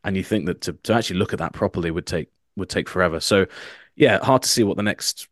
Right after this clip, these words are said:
the next step is. Whether Brown is, you know, I, I heard a suggestion that Brown was maybe more upset he didn't get visa to <laughs> join with McLaren, which was a little bit cheeky. But you, you actually look at what Brown's done at McLaren, and he has attracted a lot of big name sponsors. So, you know,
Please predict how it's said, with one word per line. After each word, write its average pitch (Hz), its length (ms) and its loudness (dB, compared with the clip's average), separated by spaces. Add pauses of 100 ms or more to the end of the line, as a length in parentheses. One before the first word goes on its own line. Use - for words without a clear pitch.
the 107 80 0
next 98 220 -2
step 113 240 2
is. 123 140 4
Whether 101 200 4
Brown 104 340 2
is, - 420 -4
you - 180 -6
know, 87 240 -2
I, 98 180 0
I 98 100 0
heard 101 180 2
a 98 140 2
suggestion 98 540 -2
that 87 160 -8
Brown 98 360 -2 (300)
was 87 140 -6
maybe 98 220 0
more 95 200 -2
upset - 300 -4
he 92 80 -4
didn't 90 180 -6
get 82 140 -4
visa 98 320 -2
to 95 120 -8
<laughs> - 180 -10
join 101 260 -4 (360)
with - 160 -2
McLaren, 117 440 2
which 95 160 -2
was 92 120 -4
a 98 60 -2
little 87 160 2
bit - 120 -2
cheeky. 113 340 0
But - 280 2 (420)
you, 101 260 -2
you 117 120 4
actually 101 200 2
look 123 140 4
at - 60 2 (240)
what - 200 0
Brown's 104 280 0
done 127 160 4
at 101 60 0
McLaren, 87 440 -4
and 90 80 -6
he 95 220 -6
has 107 320 0
attracted - 480 -6
a 95 60 -2
lot 95 120 0
of - 120 -12
big 95 180 -2
name 90 380 -2 (220)
sponsors. - 420 -2
So, - 140 0
you 98 140 4
know, 87 200 2